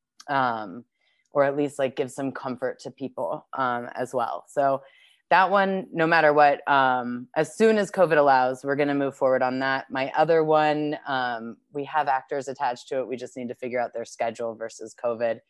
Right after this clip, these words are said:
So depending on what happens with the film industry will depend on,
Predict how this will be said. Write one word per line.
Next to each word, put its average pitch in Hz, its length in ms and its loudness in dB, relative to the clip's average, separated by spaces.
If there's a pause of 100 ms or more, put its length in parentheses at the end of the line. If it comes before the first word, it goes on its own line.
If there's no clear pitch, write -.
(440)
So 151 280 6
depending 175 560 -2
on 143 560 -6 (640)
what 170 320 4
happens 190 760 0
with 160 640 6
the 156 100 -2
film 143 320 0
industry 160 640 -2
will 151 240 2
depend 139 440 -4
on, 127 680 -6